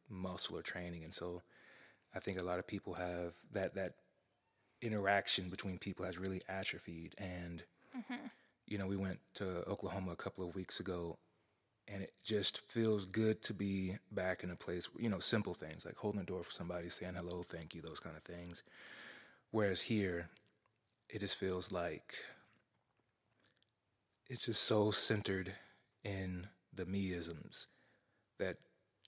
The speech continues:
Speaker 1: it just is quite bothersome to me.
Speaker 2: Do you have any stories of a time in Colorado where you thought people were gonna be nicer and then they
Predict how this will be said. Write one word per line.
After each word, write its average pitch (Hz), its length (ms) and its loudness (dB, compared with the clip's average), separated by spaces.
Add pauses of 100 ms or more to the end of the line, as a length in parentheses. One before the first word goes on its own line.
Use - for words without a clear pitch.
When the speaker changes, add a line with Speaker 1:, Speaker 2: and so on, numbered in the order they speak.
Speaker 1:
it 95 160 -6
just 92 300 -4
is 85 260 -2
quite 90 460 -4
bothersome 78 580 0
to - 160 -14
me. - 160 -12 (1500)
Speaker 2:
Do 202 80 -4
you 196 80 2
have 185 280 2
any 175 200 0
stories 175 1120 2 (300)
of 151 640 -4 (1800)
a 277 80 0
time 180 320 -2
in 214 80 -2
Colorado 175 680 2
where 160 340 0 (300)
you 196 160 -10
thought 156 320 0
people 165 260 -6
were 156 60 -4
gonna 160 160 -6
be 160 100 -4
nicer 156 640 -2
and - 120 -8
then 143 140 -6
they 147 220 -8